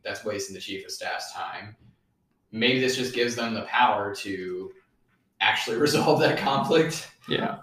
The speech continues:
Speaker 1: outside of the meetings and, and kind of force the issue a bit more instead of letting it just froth over and turn into, like, basically political parties, like,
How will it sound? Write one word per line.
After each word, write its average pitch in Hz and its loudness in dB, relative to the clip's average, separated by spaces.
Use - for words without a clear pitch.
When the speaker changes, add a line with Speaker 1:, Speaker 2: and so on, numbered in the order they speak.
Speaker 1:
outside 123 8
of 135 8
the 131 6
meetings 139 0
and, 143 -4
and 104 -6
kind 101 -2
of - -6
force 113 0
the 104 -6
issue 131 -2
a 131 0
bit 135 0
more 139 -2
instead 113 -4
of 95 -4
letting 98 -8
it 107 -12
just 95 -8
froth - -2
over 107 0
and 92 -14
turn 98 -14
into, 98 -10
like, - -12
basically - 0
political 98 -2
parties, 90 -4
like, - -10